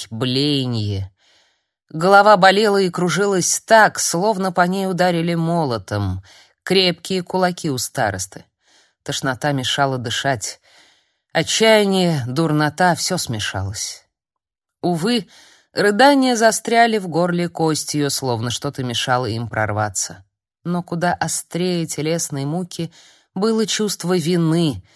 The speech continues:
за всех, кто погиб, за Эльху. Что Клена скажет матери? Что скажет отчиму? Почему не уследила за меньшим братом? Сама вон схоронилась,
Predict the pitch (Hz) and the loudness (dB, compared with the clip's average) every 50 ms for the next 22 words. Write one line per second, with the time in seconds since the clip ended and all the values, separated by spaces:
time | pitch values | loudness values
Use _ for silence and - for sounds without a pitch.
0 | _ _ _ _ _ _ - 147 156 165 156 - - - 208 180 - - - - | _ _ _ _ _ _ 0 2 2 2 2 2 0 0 0 0 -2 -4 -6 -2
1 | - 185 175 - 175 170 156 143 165 180 - - - - - _ _ - 147 135 | -2 0 2 2 2 2 2 0 -2 -4 -4 -6 -10 -20 -20 _ _ -6 -2 0
2 | 156 151 - - - 160 160 160 147 - - - 135 127 127 110 - _ _ _ | 0 0 0 0 0 0 2 0 0 -4 -6 -6 -6 -6 -6 -6 -10 _ _ _
3 | _ _ _ _ _ _ _ _ _ _ _ _ _ _ _ - - - - 226 | _ _ _ _ _ _ _ _ _ _ _ _ _ _ _ -8 -8 -4 0 2
4 | 220 196 151 - - 175 190 220 254 247 226 190 147 135 117 - - - 190 190 | 2 2 0 0 -2 2 4 4 4 4 4 2 2 0 0 -2 -2 -2 -2 -2
5 | 185 175 185 180 - 180 175 165 131 101 - - 101 95 98 98 - _ _ _ | 0 -2 -4 -4 -2 -2 0 0 -2 -4 -6 -8 -10 -10 -12 -14 -18 _ _ _
6 | _ _ _ _ _ _ _ - - - - - 180 170 160 - - - 196 180 | _ _ _ _ _ _ _ -8 -6 -6 -2 -2 -2 0 0 0 2 4 4 4
7 | 175 156 185 180 - - _ - 226 233 226 233 - - - 160 139 123 113 110 | 4 2 -2 -6 -8 -6 _ 0 2 2 2 0 -2 -4 -2 -2 -4 -4 -4 -6
8 | 113 - _ _ _ _ _ _ _ _ _ _ - 247 - - - 330 320 330 | -8 -12 _ _ _ _ _ _ _ _ _ _ -4 -2 0 2 4 6 6 6
9 | 285 220 196 196 190 180 - 202 202 202 196 175 190 269 320 302 254 226 196 160 | 6 4 4 2 2 0 0 -2 -2 -2 -2 0 2 4 4 4 4 2 2 2
10 | 185 226 226 226 220 208 175 - - 269 277 262 254 214 254 269 254 202 165 - | 2 2 2 2 2 2 0 0 2 2 2 2 2 4 4 4 4 4 2 2
11 | 160 147 135 123 117 101 - - - - - _ - - 311 311 320 320 277 202 | 0 0 0 -2 -4 -8 -10 -14 -20 -20 -10 _ 2 6 6 8 8 8 8 6
12 | 170 165 147 139 131 117 - - - 262 285 269 226 208 220 269 311 294 208 - | 6 2 2 0 0 -2 -2 2 4 6 6 6 6 6 4 4 4 4 4 2
13 | - - - - | 0 -4 -6 -8